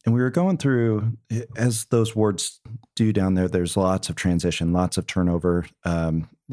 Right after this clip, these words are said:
every, it's like every six months it changes, but from one year to the next, the ward can completely change as far as activity, inactivity, people that are in there.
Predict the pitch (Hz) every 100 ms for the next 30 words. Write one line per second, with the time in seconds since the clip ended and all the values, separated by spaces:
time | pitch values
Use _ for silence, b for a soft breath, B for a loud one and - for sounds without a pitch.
0 | 135 95 101 95 87 85 110 - - -
1 | 87 104 98 92 98 - 98 98 - 82
2 | 90 87 87 82 90 85 - - - 90
3 | 95 107 104 95 92 - 87 87 90 85
4 | 78 - 85 87 82 - 85 82 - 85
5 | 78 - 104 101 90 85 78 87 85 82
6 | 82 - 85 78 - 82 - 95 85 87
7 | 87 85 82 - 90 82 85 - - 85
8 | 85 80 80 80